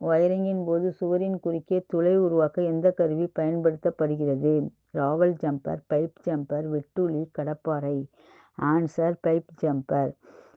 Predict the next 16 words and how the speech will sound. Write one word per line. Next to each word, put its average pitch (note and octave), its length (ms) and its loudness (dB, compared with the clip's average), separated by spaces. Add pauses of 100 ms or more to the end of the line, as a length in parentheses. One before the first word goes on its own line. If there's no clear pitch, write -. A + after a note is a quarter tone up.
பத்தாவது F3 540 -2
கொஸ்டின், E3+ 440 -6
ஒரு D#3+ 280 -4
ஃபியூஸ் G3 400 0
ஆனது E3 440 -2
டேஷ் D3+ 440 0 (400)
சர்க்யூட்டுடன் F3+ 720 -2
எப்போதும் F3+ 460 -2
தொடர் E3 300 0
இணைப்பில் E3+ 420 -2
இணைக்கப்படுகிறது? D#3 840 -2
சர்க்யூட்டுடன் F3+ 720 -4
எப்போதும் F3 500 -2
பக்க - 340 -8
இணைப்பில் F3+ 420 -4
இணைக்கப்படுகிறது? D#3 1000 -4